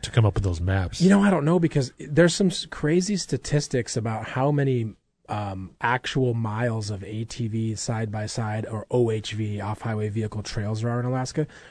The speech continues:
Speaker 2: The statistics are crazy in the amount of miles there are, um, but they're not,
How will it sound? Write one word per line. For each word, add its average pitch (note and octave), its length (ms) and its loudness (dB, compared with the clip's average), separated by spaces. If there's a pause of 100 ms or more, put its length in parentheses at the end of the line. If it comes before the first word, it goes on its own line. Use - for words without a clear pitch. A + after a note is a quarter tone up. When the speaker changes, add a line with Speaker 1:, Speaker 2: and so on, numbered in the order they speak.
(140)
Speaker 2:
The C3+ 80 2
statistics - 480 2
are A2+ 60 -4
crazy C#3 500 4
in A2+ 80 0
the A2+ 80 -2
amount A2+ 300 0
of A2+ 60 0
miles G2+ 440 -4
there F#2 180 -6
are, F#2 260 -6 (380)
um, G#2 340 -4
but C#3 220 4
they're C#3+ 140 6
not, D#3+ 300 4